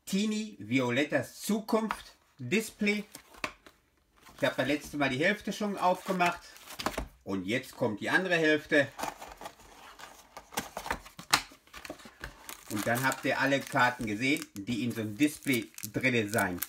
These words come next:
können. Also, wie gesagt, wird das jetzt ein etwas längeres Video.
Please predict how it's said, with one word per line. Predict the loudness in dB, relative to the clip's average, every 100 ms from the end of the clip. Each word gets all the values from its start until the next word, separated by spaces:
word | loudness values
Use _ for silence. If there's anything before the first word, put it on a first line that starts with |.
| 6
können. | 8 10 8 4 2 -6 -10 -10 -14 -14 -20 -20 -20 _ -10 -10 -12 -14 -18 _ _ _ -18 -16 -16 -20 -20 _ _ _ -12 -12 -12 -14 -14 -14 -18 _ -20 -20 -20 -20 -18 0
Also, | 2 4 4 2 -4 -6
wie | -2 2
gesagt, | 4 4 0 -6 -4
wird | -2 -2 0
das | 2
jetzt | 2 0 0
ein | -2
etwas | 0 -2 -2 0
längeres | 0 0 0 0 2
Video. | 2 4 0